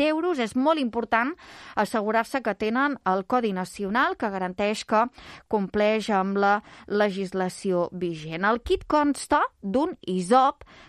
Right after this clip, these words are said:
que s'utilitza per l'extracció de la mostra de les fosses nasals. També un tap dosificador i un líquid activador, a més de les instruccions del fabricant.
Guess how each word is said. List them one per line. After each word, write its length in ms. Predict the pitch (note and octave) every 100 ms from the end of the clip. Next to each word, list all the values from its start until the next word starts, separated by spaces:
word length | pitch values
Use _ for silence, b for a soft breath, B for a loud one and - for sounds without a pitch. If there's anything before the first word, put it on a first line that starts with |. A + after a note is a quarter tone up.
| B
que 80 | F3
s'utilitza 540 | - F#3 F3+ F#3+ D4+ -
per 160 | G3
l'extracció 840 | F3+ F3+ - - F#3+ - B3 C4 D4
de 160 | G#3+ F#3
la 140 | E3+
mostra 600 | F#3 G#3 A3 - C4 B3+ A#3
de 140 | F#3+
les 160 | C#3 -
fosses 540 | G#3 F#3+ A3+ G#3+ F#3+
nasals. 480 | G3 F#3 - D3+ D3
També 320 | - F#3+ F#3+ F#3+ B B -
un 220 | F3+ F3
tap 220 | A3+ F#3
dosificador 720 | F3+ E3+ D#3 F#3+ A#3+ C4 F4+ F4
i 100 | A#3+
un 140 | G3 B3
líquid 500 | D4 - F#4 _ _
activador, 800 | G#3 F#3+ - - F#3+ G3+ C4 A#3+ F3+ B B B
a 120 | F3+
més 160 | A3+ A#3+
de 80 | C4+
les 200 | G3+ F#3+
instruccions 680 | F#3 - G3 - B3 B3+
del 140 | B3+ G3
fabricant. 640 | G3 F3+ F3+ - F3 F3